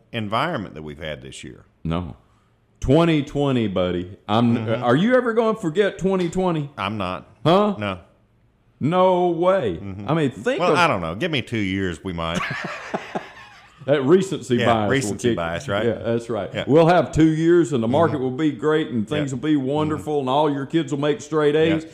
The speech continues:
Speaker 2: And twenty twenty-two is the, the greatest year in your
Speaker 1: Mm-hmm.
Speaker 2: life.
Speaker 1: Yeah.
Speaker 2: And you'll, and then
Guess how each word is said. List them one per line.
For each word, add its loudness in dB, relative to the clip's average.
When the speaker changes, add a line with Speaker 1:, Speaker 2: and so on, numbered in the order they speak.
Speaker 2:
And 0
twenty 2
twenty-two 0
is -2
the, -8
the -2
greatest 0
year 2
in 2
your 4
Speaker 1:
Mm-hmm. 2
Speaker 2:
life. -6
Speaker 1:
Yeah. -8
Speaker 2:
And 2
you'll, 0
and -4
then -8